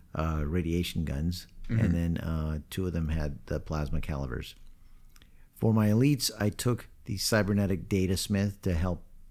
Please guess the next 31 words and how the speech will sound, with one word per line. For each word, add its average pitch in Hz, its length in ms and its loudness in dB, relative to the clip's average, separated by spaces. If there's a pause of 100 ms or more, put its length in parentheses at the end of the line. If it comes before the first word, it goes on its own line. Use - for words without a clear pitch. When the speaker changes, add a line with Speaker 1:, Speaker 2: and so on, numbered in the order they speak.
(240)
Speaker 1:
repair 90 420 4
the 85 100 2
robots. 87 580 0 (500)
And 101 140 4
then 95 140 4
I 92 140 2
also 92 260 0
had 92 360 2
a - 80 -2
unit 87 540 2
of 85 160 -4
Securan 85 580 -2
infiltrators 87 640 -2
for 85 120 -6
deep 78 240 -6
striking. 104 480 -2 (640)
My 98 240 2
heavy 113 260 2
support 113 600 4 (180)
consisted 95 420 -2
of 82 160 0
the 90 80 -2
Castellan 107 720 2
robots 107 560 0 (500)
with, 104 420 2
uh, 98 200 2
three 110 480 2
heavy 104 300 4
phosphor 101 480 2
blasters 87 560 0
each. - 380 -2